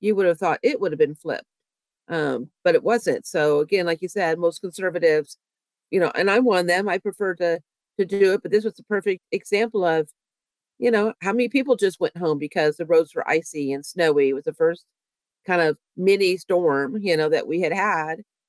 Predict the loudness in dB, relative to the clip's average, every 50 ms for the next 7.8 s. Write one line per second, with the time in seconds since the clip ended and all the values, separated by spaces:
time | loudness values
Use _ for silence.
0 | _ _ _ -4 -2 0 0 0 -2 -2 -2 0 2 4 4 2 4 4 4 4
1 | 4 4 4 4 4 2 2 0 -4 -8 -8 -6 -4 -4 -2 -4 -4 -4 -8 -12
2 | -10 -6 -2 -2 -2 -2 0 0 -2 0 0 -2 -2 -2 -2 -4 -6 -8 _ _
3 | _ _ _ -6 -2 0 0 2 2 0 -2 -2 -6 -2 -2 0 0 0 -2 -2
4 | -2 -2 -4 -6 -8 -10 _ _ _ _ _ _ -6 -2 -2 -2 -2 -2 -2 -4
5 | -4 -2 -4 -4 -2 -4 -4 -2 -4 -6 -4 -4 -4 -2 0 2 2 2 2 0
6 | -2 -4 -8 -12 -16 _ _ _ _ _ _ _ -14 -10 -4 0 0 2 2 2
7 | 0 0 0 0 0 0 -2 -2 0 0 0 2 0 -2 -4